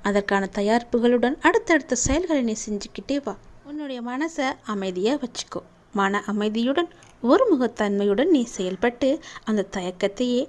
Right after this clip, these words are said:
நீ வெற்றி பெற செய்யலாம். சோர்வாக இருப்பது, தயங்குவது, பின்தாங்குவது, ஆர்வம் குறைவாக இருப்பது, இது நம்மால முடியுமா என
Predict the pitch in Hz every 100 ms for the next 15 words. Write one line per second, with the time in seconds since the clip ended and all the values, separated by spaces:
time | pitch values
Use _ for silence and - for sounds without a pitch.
0 | - 247 262 403 - 254 208 196 - 185
1 | 185 190 - - - - - - - 208
2 | 196 202 208 226 277 262 262 254 247 262
3 | - _ 330 359 381 320 311 269 302 -
4 | - - - 339 539 453 359 269 254 247
5 | 226 226 233 - - - 190 190 214 214
6 | - - 320 403 370 294 254 240 233 233
7 | 220 240 - - - _ 226 220 214 226
8 | 226 269 359 285 294 381 349 294 254 240
9 | 220 220